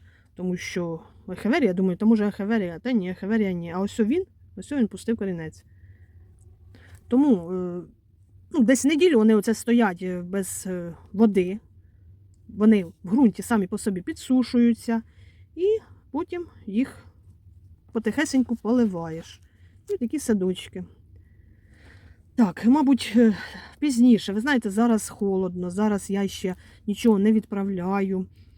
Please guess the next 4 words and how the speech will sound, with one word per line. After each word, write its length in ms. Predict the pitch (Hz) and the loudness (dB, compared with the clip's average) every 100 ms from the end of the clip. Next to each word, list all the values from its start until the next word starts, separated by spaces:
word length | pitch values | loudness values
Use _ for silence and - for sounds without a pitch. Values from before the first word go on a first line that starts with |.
| _ - | _ -12
розмножую, 1200 | 208 190 180 175 196 285 208 208 208 196 180 185 | -4 -2 0 0 2 4 6 6 4 2 -2 -6
я 120 | 185 185 | -8 -8
показувала, 880 | 190 - 185 180 180 180 180 170 175 | -10 -10 -10 -8 -10 -8 -8 -8 0
розсаджую. 1000 | 226 - - 196 196 185 185 185 180 | 0 0 0 0 0 -2 -4 -4 -4